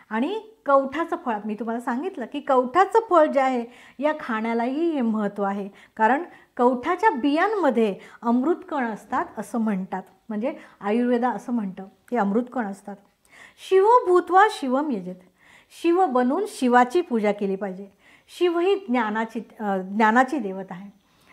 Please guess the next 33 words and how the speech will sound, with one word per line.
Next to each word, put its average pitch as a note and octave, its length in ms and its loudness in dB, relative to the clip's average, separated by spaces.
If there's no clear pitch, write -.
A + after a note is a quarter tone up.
तर F#4+ 80 4
आपल्याला F#4+ 360 6
काय F#4+ 280 4
बनायचं B3 400 -2
आहे, G#3 160 -12
तर A#3+ 120 -6
आपल्याला A#3+ 340 -8
शिव C4+ 380 -2
बनायचं G3 380 -8
आहे. - 80 -20
शिव A#3+ 300 -4
म्हणजे A#3 260 -4
चांगलं G#3+ 380 0
बनायचं G3+ 360 -8
आहे. G#3 100 -12
तर F#4+ 80 6
शिव F#4+ 480 2
बनून D4+ 380 2
आपल्याला A3+ 380 -2
शिवाची, G#3 500 -2
"शिवम F4+ 400 4
भूत्वा, B3+ 540 -6
शिवो D4+ 380 -4
भूत्वा A#3 560 -6
शिवम B3+ 420 -6
येत", G3 280 -8
म्हणजे C4 320 -2
शिव D4 400 0
बनून A3+ 420 -4
शिवाची G#3+ 460 -4
पूजा G#3 300 -4
करायची G3 320 -6
आपल्याला. G3 340 -8